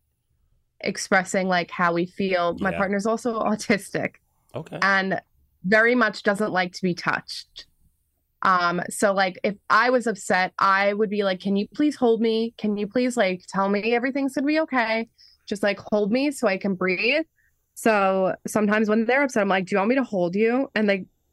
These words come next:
Speaker 1: go, "As much as I love you, if you touch me, I will start screaming. So please don't touch me." I go, "Okay, physical touch, not a love language.
Speaker 2: Yeah.
Speaker 1: Not,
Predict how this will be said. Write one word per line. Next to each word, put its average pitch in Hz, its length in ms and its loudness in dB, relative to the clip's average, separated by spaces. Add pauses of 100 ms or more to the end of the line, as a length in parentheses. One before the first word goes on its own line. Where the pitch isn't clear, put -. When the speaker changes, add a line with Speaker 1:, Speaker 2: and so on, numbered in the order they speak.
Speaker 1:
go, 202 400 2
"As 214 180 0
much 214 180 0
as 233 140 -2
I 247 100 4
love 196 220 2
you, 214 180 0
if 202 200 -2
you 208 100 0
touch 190 320 -2
me, 226 100 4
I 202 140 0
will 185 240 0
start 220 300 0
screaming. 214 760 -2
So 202 240 -2
please 226 440 0
don't - 180 0
touch - 300 -8
me." 71 180 -2
I - 140 -4
go, 180 80 -2 (720)
"Okay, 370 280 2 (360)
physical 247 500 0
touch, 320 400 0 (160)
not 208 260 4
a 247 60 2
love 208 300 0
language. 180 500 0
Speaker 2:
Yeah. 139 260 -18
Speaker 1:
Not, 202 340 4